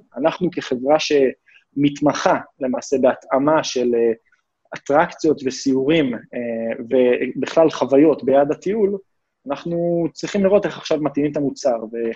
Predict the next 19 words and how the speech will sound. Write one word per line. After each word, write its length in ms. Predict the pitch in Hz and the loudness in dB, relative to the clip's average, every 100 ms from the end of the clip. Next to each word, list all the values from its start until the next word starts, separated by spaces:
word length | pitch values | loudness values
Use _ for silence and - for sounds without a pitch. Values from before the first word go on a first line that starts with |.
| - _ _ _ _ _ | -10 _ _ _ _ _
והתובנה 380 | - 139 131 175 | -6 0 2 4
הייתה 240 | 214 208 196 | 4 4 0
שכרגע 760 | 180 160 151 - 147 175 151 139 - - | 2 4 2 0 2 4 4 2 -4 -4
לא 180 | 131 123 | -2 -2
ניתן 260 | 131 156 | -4 -6
לטייל, 380 | 156 156 175 220 | -6 -2 0 0
אני 100 | 139 | -2
מדבר, 360 | 117 120 131 123 | -2 0 0 0
אה, 120 | 113 107 _ 123 | -4 -6 _ -4
דאז, 540 | 135 143 143 117 117 | -2 2 2 0 -6
ימי 540 | 117 123 123 117 113 110 | -8 -6 -4 -4 -6 -8
תחילת, 300 | - 131 - 131 | -4 -4 -4 -4
אה, 180 | 123 - | -6 -4
פברואר, 320 | 147 139 135 127 | -4 -2 -2 -4
אמצע 180 | 127 | -10
פברואר, 420 | - 151 185 226 269 233 _ _ - | -6 -4 -2 -4 -6 -12 _ _ -6
אי 100 | 175 | -4
אפשר 220 | 175 139 | -2 -2
לטייל, 480 | 123 - 120 135 | -2 -4 -2 -2